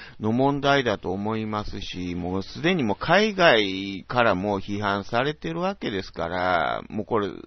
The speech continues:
すぐ辞めさせなダメですよっていうね。で、森さん自身は辞めないと、えー、言ってるんですけども、まあ、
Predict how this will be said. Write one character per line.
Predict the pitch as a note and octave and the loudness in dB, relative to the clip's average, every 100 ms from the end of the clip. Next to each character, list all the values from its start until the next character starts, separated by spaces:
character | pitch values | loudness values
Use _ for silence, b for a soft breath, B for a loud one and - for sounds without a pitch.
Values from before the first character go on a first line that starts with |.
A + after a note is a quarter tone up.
| - - | -18 -20
す | - - | -14 -10
ぐ | C4+ G#3 C3 _ _ _ _ _ _ - - | -4 -4 -4 _ _ _ _ _ _ -20 -12
辞 | G#2 C#3 | -2 0
め | G3 A3 | 2 -2
さ | A3+ G#3 | -4 -4
せ | C#4+ | -2
な | D#3+ | 0
ダ | F#2 A#2 D#3 | 0 0 0
メ | G#3+ | 0
で | D3 G#2 | 0 0
す | - | -2
よ | F#2 | -6
っ | E2 | -6
て | - | -8
い | D#2 | -10
う | D2 | -6
ね。 | C3 - B B B B B | -6 -8 B B B B B
で、 | - | -4
森 | C3 D3+ F#3+ | 0 0 -2
さ | - G3 | -4 -6
ん | G3 | -6
自 | F#3+ F3+ | -6 -6
身 | D3+ | -4
は | G2+ | -2
辞 | F#2+ G#2+ | 0 0
め | C3+ C#3+ | 0 -2
な | C#3 | -2
い | G2 | -4
と、 | - C#2 C2+ - - - _ _ _ _ - _ _ - - F2 | -6 -8 -8 -10 -14 -20 _ _ _ _ -20 _ _ -20 -12 -6
え | F2+ E2+ | -4 -2
ー、 | |
言 | A2 | -2
っ | A#2 | -4
て | - C3+ | 2 4
る | B2+ | 4
ん | B2 B2 B2 B2 A#2+ A#2 A#2 A#2 F2+ D#2 | 2 0 0 0 -2 -2 -2 -2 -4 -4
で | G2 | -6
す | G2 | -4
け | G2+ | -4
ど | F#2+ | -2
も、 | G2+ B2+ G2+ | 2 4 6
ま | C3+ | 6
あ、 | G#2+ | 6